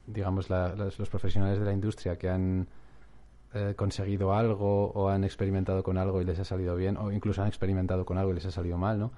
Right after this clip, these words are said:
Que un poco, eh, muestren los resultados de esa investigación o de esas pruebas que han hecho, o cuando consiguen unos resultados muy buenos con una técnica que han probado ellos o que se han inventado ellos, ¿no? Y eso lo comparten,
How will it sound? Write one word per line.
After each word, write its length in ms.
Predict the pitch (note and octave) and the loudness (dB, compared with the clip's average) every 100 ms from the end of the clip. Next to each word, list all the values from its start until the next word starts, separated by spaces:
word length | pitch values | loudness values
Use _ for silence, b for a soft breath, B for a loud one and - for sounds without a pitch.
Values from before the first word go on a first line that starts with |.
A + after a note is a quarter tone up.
| b b b b - - | b b b b -20 -4
Que 240 | G#2 G2+ | 2 4
un 120 | G2 | 4
poco, 600 | F#2+ G#2 - A2 A2 A2 - - A2 | 2 0 2 4 4 0 -8 -8 -2
eh, 200 | G#2 G2 | 0 2
muestren 340 | G2 G2 G2+ | 2 0 2
los 120 | G2 G2 | 2 2
resultados 440 | F#2+ F2 F#2+ G2 | -2 0 2 2
de 60 | F#2+ | 2
esa 100 | F#2+ | 0
investigación 640 | F#2 - F2 F2+ A2 A2+ | -2 -2 -6 -2 0 0
o 80 | F#2+ | 2
de 60 | |
esas 160 | F2+ F#2 | 0 -2
pruebas 260 | - F#2 - | -2 -2 -2
que 80 | |
han 80 | F2+ | -2
hecho, 300 | A2 - G2+ | -2 0 -2
o 520 | G2+ G#2 G2 F#2+ F#2+ F#2 | -2 0 0 0 0 -4
cuando 280 | - F#2+ F#2 | -4 -2 0
consiguen 680 | F#2 F#2+ G2 G2 G2 F#2+ F#2 - b b b b | -2 -2 0 0 2 2 0 -4 b b b b
unos 200 | - A2 | -2 0
resultados 500 | G#2 G#2 F#2+ F#2+ F#2+ | 2 0 0 2 2
muy 120 | F#2+ F#2 | 0 0
buenos 640 | F#2+ G2+ G2 F2+ - - - | 2 2 2 -2 -8 -14 -6
con 160 | G2+ | -2
una 160 | G2+ F#2+ | 0 0
técnica 560 | F#2+ F#2 F#2 F2+ F2 F2+ | 0 0 0 0 0 -2
que 100 | F#2 | -4
han 80 | F2 | -2
probado 340 | F2+ F2+ F2 | 0 0 0
ellos 320 | F#2 F#2+ - | 0 0 0
o 60 | - | 0
que 80 | - | 0
se 60 | |
han 80 | F2+ | 0
inventado 420 | F2+ F2 D#2+ E2+ | 0 -2 -4 -2
ellos, 220 | G#2 G2 | -2 0
¿no? 160 | G2 F#2+ | -2 0
Y 80 | F#2 | 0
eso 160 | F#2+ | 0
lo 100 | G2 | 0
comparten, 520 | F#2+ F#2 G2+ F#2 G#2 | 0 2 2 2 0